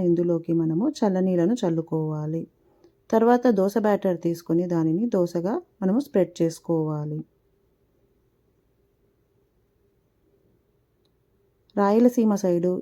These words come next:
ఈ ఎర్రకారం దోశతో మనము ఈ బొంబాయి చట్నీని ట్రై చేస్తాము. ఎర్రకారం అంటే అందులోకి మనము ఆనియన్, కారం పొడి, ఉప్పు వేసి మిక్స్ చేసి పెడతాము.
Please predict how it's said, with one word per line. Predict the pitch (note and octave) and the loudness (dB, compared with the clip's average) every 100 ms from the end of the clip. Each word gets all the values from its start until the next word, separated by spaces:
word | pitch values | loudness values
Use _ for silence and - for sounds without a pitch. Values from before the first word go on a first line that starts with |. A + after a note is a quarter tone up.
| - | 2
ఈ | G3+ | 4
ఎర్రకారం | F#3+ F3+ G3+ G#3 G3+ G3+ F#3+ | 4 4 2 2 2 2 2
దోశతో | E3+ E3+ E3+ F3 | 2 0 0 2
మనము | E3+ E3 E3 G#3 | 4 4 2 0
ఈ | |
బొంబాయి | F#3 F3 F3 F3+ | 0 2 2 0
చట్నీని | F3 E3+ E3+ A#3 | -2 2 2 2
ట్రై | A3 E3+ | 2 0
చేస్తాము. | D#3+ D#3+ D#3 D#3+ D#3 D#3 D#3+ - _ _ _ _ | 0 -4 -4 -6 -4 -2 -4 -8 _ _ _ _
ఎర్రకారం | G3 G#3+ G#3+ G#3+ G#3 F3+ | 4 4 4 4 4 4
అంటే | E3+ F#3 | 2 0
అందులోకి | E3+ F3 F3+ F3+ F3 E3+ | 2 2 2 0 2 2
మనము | E3 D#3+ F3+ C#4 - _ _ _ _ _ _ _ _ _ _ _ _ | 2 2 0 -4 -10 _ _ _ _ _ _ _ _ _ _ _ _
ఆనియన్, | G3 G3 G3 F#3+ F#3 F3+ G#3+ C#4+ _ - | 2 4 4 2 2 2 0 -6 _ -2
కారం | F#3+ F#3 F#3 | 2 4 4
పొడి, | F3 F3 E3+ A3+ - | 2 2 2 -2 0
ఉప్పు | G3 F#3+ F#3+ F#3 | 0 2 2 4
వేసి | F3 E3 G3+ | 4 2 2
మిక్స్ | B3 E3+ E3+ - | 4 4 4 0
చేసి | - E3 - | 0 0 0
పెడతాము. | - D#3+ - D3+ D3 D#3 | -2 -2 -2 -2 0 -2